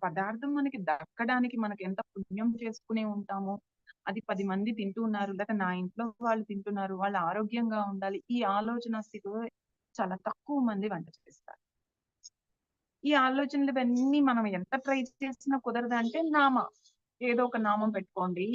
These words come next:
నామం చేస్తూ, లేదా అంటే వేదం వింటూ, లేదా అంటే స్తోత్రాలు వింటూ వంట చేయండి. ఇలా నిత్య జీవితంలో మనం మనస్సు ఒక దగ్గర ఉం-, ఉద్యోగం చేస్తూ ఉంటాం, కానీ ఒక్కటే ఆలోచిస్తూ ఉంటాం. మనం ఒక పని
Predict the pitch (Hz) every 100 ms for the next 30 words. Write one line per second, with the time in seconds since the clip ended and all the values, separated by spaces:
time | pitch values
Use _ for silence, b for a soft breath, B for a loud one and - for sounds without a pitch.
0 | 262 240 - _ _ _ - 262 240 240
1 | 233 226 202 - 214 226 226 220 208 208
2 | 202 208 202 208 214 226 226 214 196 190
3 | 196 214 220 214 202 208 202 208 202 214
4 | 214 226 - 220 208 196 196 - 240 208
5 | 185 202 190 175 165 220 - _ _ _
6 | _ _ _ _ _ _ _ _ _ _
7 | _ - 240 233 233 269 254 277 262 254
8 | 254 254 247 233 220 202 196 233 247 302
9 | 254 190 190 214 190 185 - 185 233 254
10 | 247 233 254 233 214 214 - _ _ _
11 | 262 247 - 247 214 220 220 220 - 214
12 | 180 - - _ _ _ _ _ _ _
13 | _ _ _ _ _ _ _ _ _ _
14 | 220 233 226 226 214